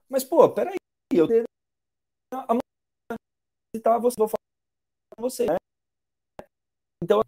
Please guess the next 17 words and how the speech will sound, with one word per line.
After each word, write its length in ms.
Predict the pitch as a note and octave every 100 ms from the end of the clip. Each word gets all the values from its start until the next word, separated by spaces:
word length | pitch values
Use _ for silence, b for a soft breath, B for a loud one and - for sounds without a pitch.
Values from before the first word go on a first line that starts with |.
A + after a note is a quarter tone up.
| -
eu, 80 | F3 -
eu 120 | F#3
achei 220 | - G#3+ - - _
tão 140 | B3+ D#4
incrível 540 | C#4 _ _ D3 C3 C3+
isso, 240 | - - D3
uma 120 | -
atitude, 260 | - F#3+ E3+ _ _ -
assim, 120 | G3 F#3+
mostrou 880 | F#3+ - - _ _ _ - F#3 F#3
ali, 280 | E3 F#3+ - _ _
é, 140 | - -
um 220 | F3+ F#3
comprometimento, 840 | - F#3 F#3 F3 F3 - D#3 F#3+
uma 60 | F3+
atitude 320 | F3 E3+ E3
empreendedora, 320 | F3+ F3 F3